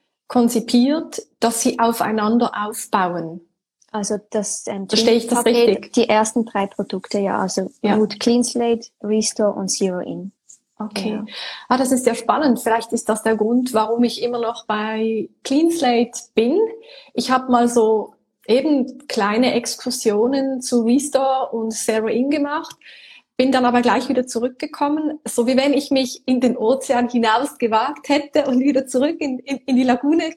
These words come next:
Speaker 1: gekommen bin, der Sicherheit. Das ist spannend. Das heißt, vielleicht bin ich noch nicht so weit und, ähm, ich bin immer noch im, im Detox-Modus und ich fühle mich da echt wohl im Moment.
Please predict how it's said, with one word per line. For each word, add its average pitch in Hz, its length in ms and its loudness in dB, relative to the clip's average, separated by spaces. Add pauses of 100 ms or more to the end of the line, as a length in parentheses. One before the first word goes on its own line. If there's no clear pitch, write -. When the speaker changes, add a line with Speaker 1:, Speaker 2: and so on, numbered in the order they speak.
Speaker 1:
gekommen 285 520 0
bin, 294 260 0
der 233 140 -2
Sicherheit. 285 520 -4 (720)
Das 269 220 2
ist 277 180 0
spannend. 247 400 2
Das 233 120 -4
heißt, 247 200 -2
vielleicht 262 240 0
bin 269 120 0
ich 262 140 -6
noch 247 160 0
nicht 247 260 -4
so 220 140 2
weit 226 560 -2
und, 240 380 2
ähm, 214 340 0
ich - 140 -8
bin 247 160 2
immer 254 280 0
noch 254 240 -4 (120)
im, 226 320 0
im 226 300 -2
Detox-Modus 226 920 0
und 226 80 0
ich - 100 -8
fühle 240 120 2
mich 240 140 0
da 214 180 0
echt - 320 -4
wohl 226 200 2
im 262 80 -4
Moment. 254 440 0